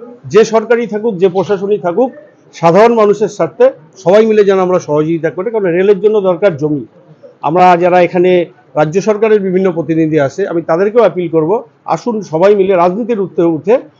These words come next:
আমরা আমাদের এই কাজটাকে, বিশেষ করে আমাদের স্বপ্নের প্রকল্প কালিয়াগঞ্জ বুনিয়াদপুর রেলপথ, তার সাথে আমাদের কিছু,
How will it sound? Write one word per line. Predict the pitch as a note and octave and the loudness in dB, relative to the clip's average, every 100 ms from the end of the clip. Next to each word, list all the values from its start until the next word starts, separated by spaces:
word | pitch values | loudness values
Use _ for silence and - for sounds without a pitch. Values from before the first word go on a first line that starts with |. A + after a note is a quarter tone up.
| _ - | _ -4
আমরা | D3 E3+ | 0 2
আমাদের | D#3 E3+ F#3+ | 2 2 0
এই | E3+ | -2
কাজটাকে, | D#3+ D#3 D3+ E3+ E3 | -2 -4 -4 -6 -6
বিশেষ | C#3+ F3 D#3+ | -6 -8 -6
করে | F3+ E3+ D#3+ - - | -4 -2 -4 -8 -10
আমাদের | - D#3+ F#3+ | -4 0 0
স্বপ্নের | F#3+ E3+ F3+ A3+ | -2 -4 2 2
প্রকল্প | F#3+ F#3 E3 D3 F#3 | 2 -2 -2 -2 -4
কালিয়াগঞ্জ | E3 D3+ F3+ G#3 G3+ - | -2 0 2 2 0 -8
বুনিয়াদপুর | D3+ E3 D#3 E3 | -2 -2 -2 -4
রেলপথ, | D3 D3+ G3+ G#3+ - _ _ - | -2 -2 0 -2 -4 _ _ -2
তার | D#3 | -2
সাথে | D3+ E3+ E3 | 0 0 2
আমাদের | E3 E3+ | 2 2
কিছু, | E3 D#3+ F3 E3+ | 0 0 2 2